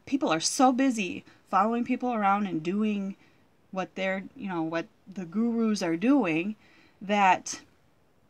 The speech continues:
oh no, I lost my connection. <laughs> I think I lost my connection there. Anyway, <clears throat> I better wrap it up before I lose it entirely. My internet is really not working today,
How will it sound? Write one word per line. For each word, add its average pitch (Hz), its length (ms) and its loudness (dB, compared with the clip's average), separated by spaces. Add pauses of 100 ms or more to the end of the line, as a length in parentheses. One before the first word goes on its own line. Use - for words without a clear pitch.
(320)
oh 220 360 2
no, 202 480 2 (440)
I 214 40 -8
lost 214 300 2
my 196 120 0
connection. 233 680 0
<laughs> - 60 -14 (1300)
I 214 100 -2
think 233 220 -2
I 214 120 4
lost 196 280 4
my 180 100 -2
connection 214 480 -4
there. 165 300 -2 (220)
Anyway, 196 500 2 (160)
<clears throat> - 180 -10
I 262 420 6
better 220 260 4
wrap 208 300 6
it 208 80 0
up 208 160 2
before 190 320 -2
I 180 100 0
lose 196 260 -6
it 185 160 -6
entirely. 190 680 -2
My 175 160 -4
internet 226 540 0
is 175 240 -10
really 202 400 -2
not 180 200 0
working 180 300 -8
today, 160 320 -8